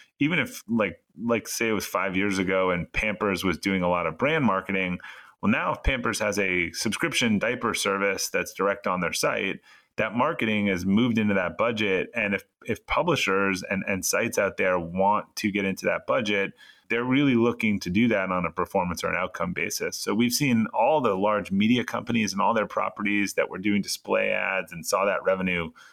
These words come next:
kind of collapse over the last couple of years because of programmatic.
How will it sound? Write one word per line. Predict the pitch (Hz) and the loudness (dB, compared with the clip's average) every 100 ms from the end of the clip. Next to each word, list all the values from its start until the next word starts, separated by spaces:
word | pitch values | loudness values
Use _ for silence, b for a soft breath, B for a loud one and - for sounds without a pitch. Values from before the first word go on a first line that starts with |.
| B | B
kind | - 87 | -6 -4
of | |
collapse | - 101 95 98 101 - | -2 2 2 0 -2 -2
over | 104 | 0
the | 92 | 2
last | 90 87 - | 2 -2 -4
couple | 101 95 | -6 -2
of | |
years | 90 90 90 87 | 0 2 0 -2
because | - 92 | -10 -10
of | 85 | -10
programmatic. | - 87 90 120 135 104 | -2 -2 0 -2 0 -2